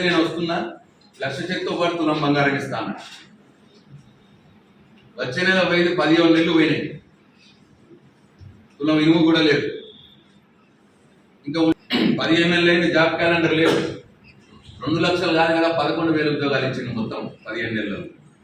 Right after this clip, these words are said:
నలభై వేల ఉద్యోగాలు మేము నోటిఫికేషన్లు ఇచ్చి, మేము రాత పరీక్షలు పెట్టి, మేము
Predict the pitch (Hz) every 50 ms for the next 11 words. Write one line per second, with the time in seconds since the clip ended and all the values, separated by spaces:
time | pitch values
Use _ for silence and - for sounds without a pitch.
0 | _ _ - - _ _ _ _ _ _ _ - - - - - - - _ _
1 | _ _ - - _ - - _ _ - - 143 151 160 165 175 180 185 180 185
2 | 180 175 175 170 180 180 180 180 180 175 170 170 170 165 180 180 180 180 180 175
3 | 170 170 165 170 170 165 170 170 170 170 170 165 147 139 143 160 165 170 170 175
4 | 175 170 175 180 170 170 170 170 175 170 170 170 170 170 - - 151 165 170